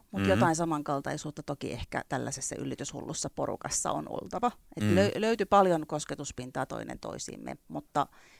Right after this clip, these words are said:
Speaker 1: mutta hyvin erilaisia, hyvin erilaisia sekä fyysisesti että siis ka-, taustoiltamme ja, ja kaikilta, niin kun, heikkouksiltamme ja vahvuuksiltamme, niin oltiin kaikki toinen toisiimme verrattuna.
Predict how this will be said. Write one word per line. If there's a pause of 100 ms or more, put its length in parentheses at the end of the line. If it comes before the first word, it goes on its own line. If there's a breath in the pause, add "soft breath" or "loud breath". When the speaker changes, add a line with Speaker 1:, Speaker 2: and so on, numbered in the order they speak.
(260 soft breath)
Speaker 1:
mutta (160)
hyvin (180)
erilaisia, (180)
hyvin
erilaisia
sekä
fyysisesti
että
siis
ka-, (180)
taustoiltamme
ja, (160)
ja
kaikilta,
niin
kun, (800 soft breath)
heikkouksiltamme
ja
vahvuuksiltamme,
niin
oltiin
kaikki
toinen
toisiimme
verrattuna.